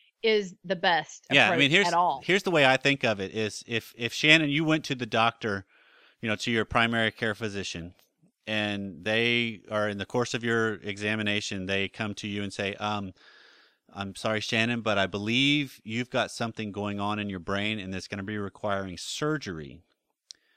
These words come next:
Speaker 2: You're not gonna just go home and Google brain surgeon and schedule an appointment.
Speaker 1: <laughs> No,
Speaker 2: You're
Speaker 1: I'm
Speaker 2: gonna
Speaker 1: gonna want referrals,
Speaker 2: Right.
Speaker 1: recommendations.
Speaker 2: You're gonna
Speaker 1: Yeah.
Speaker 2: ask, you're gonna ask doc-, you're gonna ask your doctor, you're gonna ask friends, you're gonna, Hey,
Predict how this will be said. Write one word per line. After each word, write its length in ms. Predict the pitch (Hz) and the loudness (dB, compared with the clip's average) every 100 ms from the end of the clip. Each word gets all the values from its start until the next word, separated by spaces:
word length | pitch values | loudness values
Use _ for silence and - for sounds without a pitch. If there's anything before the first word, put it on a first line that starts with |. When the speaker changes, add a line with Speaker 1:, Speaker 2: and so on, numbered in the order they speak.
| _ | _
Speaker 2:
You're 140 | 113 147 | 2 4
not 160 | 156 | 4
gonna 180 | 127 123 | 4 2
just 200 | 117 - | 0 -2
go 180 | 117 107 | 0 2
home 240 | 117 117 | 2 0
and 180 | 104 92 | -2 -4
Google 380 | 107 120 110 98 | 0 2 2 -2
brain 360 | 90 104 104 | 0 -2 -2
surgeon 580 | 104 - 85 73 76 71 - _ | -4 -6 -6 -8 -12 -14 -18 _
and 160 | 98 92 | -12 -10
schedule 420 | - 110 95 98 | -6 -2 -2 0
an 60 | 92 | 0
appointment. 640 | - 104 92 78 73 - - | 0 0 0 0 0 0 0
Speaker 1:
<laughs> 40 | - - - 277 - - - - _ - - | -2 -2 -10 -10 -10 -20 -20 -20 _ -8 -6
No, 120 | 214 175 - | -6 -10 -6
Speaker 2:
You're 140 | 117 123 | 0 4
Speaker 1:
I'm 40 | |
Speaker 2:
gonna 220 | 135 127 | 6 6
Speaker 1:
gonna 120 | 294 262 | 4 2
want 220 | 247 - - | -2 -2 -6
referrals, 680 | 180 226 226 254 233 220 190 | 2 4 6 4 4 6 10
Speaker 2:
Right. 220 | 156 220 | 12 12
Speaker 1:
recommendations. 880 | 214 285 233 226 226 - 226 190 | 8 2 -2 0 0 4 4 6
Speaker 2:
You're 120 | 131 139 | 6 6
gonna 180 | 131 | 6
Speaker 1:
Yeah. 140 | 131 - | 8 10
Speaker 2:
ask, 280 | 139 143 - | 8 6 0
you're 140 | 117 | 2
gonna 140 | 120 | 2
ask 400 | 117 113 123 123 | 4 4 2 2
doc-, 300 | 123 120 135 - | 2 4 4 2
you're 160 | 117 | -2
gonna 100 | 113 | 0
ask 240 | 107 110 - | 2 0 -2
your 80 | |
doctor, 640 | 92 104 117 - 160 165 - | 0 4 4 2 -2 -4 -4
you're 140 | 110 | -6
gonna 260 | 107 101 101 | -6 -6 -6
ask 360 | 98 95 - - | -4 -4 -6 -16
friends, 760 | - - 127 151 170 170 - - | -6 2 6 6 2 -4 -8 -8
you're 160 | 110 | -6
gonna, 180 | 113 90 | -6 -2
Hey, 320 | 117 120 85 | 2 2 0